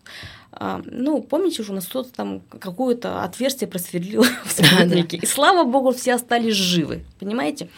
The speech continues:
Speaker 1: Потому что иногда, а причем, а, это же делали не в космосе, это же не делали, там, условно говоря, там, не космонавт, ну, мы же, а, щас вот фантазируем. Это же сделал какой-то специалист где-то там, наверное, в Перми или там Самаре, или где-то блок, условно говоря, делали.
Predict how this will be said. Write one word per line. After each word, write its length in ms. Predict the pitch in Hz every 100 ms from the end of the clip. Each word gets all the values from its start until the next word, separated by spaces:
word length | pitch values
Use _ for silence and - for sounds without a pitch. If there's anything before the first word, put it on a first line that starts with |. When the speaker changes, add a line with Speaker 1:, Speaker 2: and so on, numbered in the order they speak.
| - - -
Speaker 1:
Потому 280 | - 247 277
что 200 | 277 -
иногда, 340 | 262 262 294 -
а 80 | 202
причем, 400 | 208 202 - 427 - -
а, 200 | 240 240
это 220 | 294 294
же 100 | 254
делали 340 | 233 262 247 247
не 120 | 254
в 80 | 254
космосе, 480 | 466 466 226 - 208
это 140 | 220
же 100 | 214
не 120 | 226
делали, 380 | 214 233 226 220
там, 160 | 220 220
условно 300 | 214 220 202
говоря, 120 | 208
там, 120 | 196
не 80 | 208
космонавт, 400 | 220 320 339 302
ну, 80 | 254
мы 140 | 190
же, 100 | 180 - - - 208
а, 120 | 202
щас 180 | 202 185
вот 120 | 175
фантазируем. 480 | - 202 208 170 - - - -
Это 200 | 254 294
же 120 | 240
сделал 320 | 233 311 220
какой-то 760 | 214 214 254 220 - - - -
специалист 680 | - - 220 202 202 320 453 175
где-то 340 | 190 269 240
там, 240 | - 226
наверное, 420 | 190 185 190 185 180
в 140 | -
Перми 680 | - 185 190 294 359 320 269
или 140 | 202 185
там 160 | 190
Самаре, 500 | 175 196 220 311 147
или 80 | -
где-то 320 | 190 240 240
блок, 320 | 180 196 175
условно 300 | - 196 180
говоря, 220 | 170 185 180
делали. 360 | 180 - 175